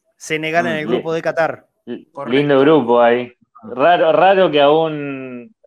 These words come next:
Speaker 2: a un
Speaker 1: A un local. Y bueno.
Speaker 2: local le, le manden un grupo así.
Speaker 1: Es el local menos potente de la historia.
Speaker 2: Sí, sí.
Speaker 1: Sí, sí, ni Sudáfrica. No, no, bueno,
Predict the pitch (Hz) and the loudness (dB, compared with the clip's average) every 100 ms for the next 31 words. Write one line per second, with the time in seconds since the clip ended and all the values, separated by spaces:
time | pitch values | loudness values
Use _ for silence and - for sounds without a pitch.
0 | _ 120 113 123 131 135 127 120 113 110 | _ -16 -4 -4 -2 -6 -10 -12 -10 -10
1 | 135 131 135 120 104 95 _ _ 139 120 | -8 -6 -6 -8 -12 -20 _ _ -14 -8
2 | 117 107 135 143 139 120 110 104 104 110 | -8 -2 2 2 2 -2 -4 -4 -6 -8
3 | 117 127 127 120 117 113 113 113 117 120 | -2 -2 -2 -4 -6 -8 -10 -10 -8 -4
4 | 127 120 123 175 - _ _ _ _ _ | -2 -2 -2 -4 -4 _ _ _ _ _
5 | 151 139 147 143 139 143 139 135 120 131 | -16 -10 -8 -6 -6 -8 -8 -14 -12 -14
6 | 131 123 123 117 107 - 117 101 92 - | -12 -12 -14 -14 -18 -16 -16 -16 -18 -18
7 | - - - _ _ - - - 107 95 | -18 -20 -20 _ _ -20 -20 -16 -16 -16
8 | 92 _ _ _ 107 101 113 123 131 127 | -20 _ _ _ -20 -20 -18 -16 -12 -10
9 | 110 95 - 95 _ - 123 110 101 101 | -10 -14 -20 -20 _ -18 -16 -14 -16 -20
10 | 90 101 98 87 | _ -20 -20 -20